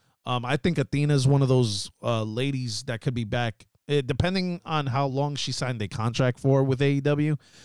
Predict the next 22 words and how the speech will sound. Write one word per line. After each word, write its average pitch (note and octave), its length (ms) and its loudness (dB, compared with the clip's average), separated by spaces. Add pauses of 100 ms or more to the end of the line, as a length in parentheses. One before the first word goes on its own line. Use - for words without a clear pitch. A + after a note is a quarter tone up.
(200)
I C#3 100 -2
think D#3 220 -2
she's C#3+ 240 2
one C#3 180 2
of C3 60 0
those B2+ 220 2
talents B2 420 0
that A2 180 -2
could A2 100 -2
end A2+ 220 0
up G2 180 0
being A2 240 0
back G2+ 240 0
in F#2+ 120 -6
W F#2+ 200 -2
W F#2+ 280 -2
E F#2+ 80 0
within F2+ 300 -2
a F#2 40 -6
year F2 300 -4
or D#2 60 -6
so. - 320 -6